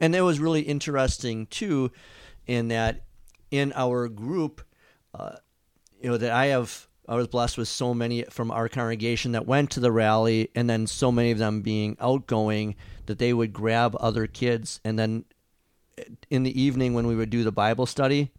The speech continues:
<laughs> our group kept, kept getting larger because they would just grab onto other people.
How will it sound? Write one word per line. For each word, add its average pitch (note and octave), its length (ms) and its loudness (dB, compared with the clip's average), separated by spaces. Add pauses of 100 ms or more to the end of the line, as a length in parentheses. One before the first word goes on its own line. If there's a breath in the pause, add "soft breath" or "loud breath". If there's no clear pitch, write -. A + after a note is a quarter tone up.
(300 soft breath)
<laughs> - 400 -10
our C3 120 4
group B2+ 240 0
kept, - 400 -4
kept - 160 0
getting A2+ 220 -2
larger A2+ 640 0 (240 soft breath)
because A#2+ 260 -2
they A#2 60 0
would A#2 100 0
just A#2+ 180 -6
grab B2 300 4
onto B2+ 380 0
other B2 300 2
people. C3 500 4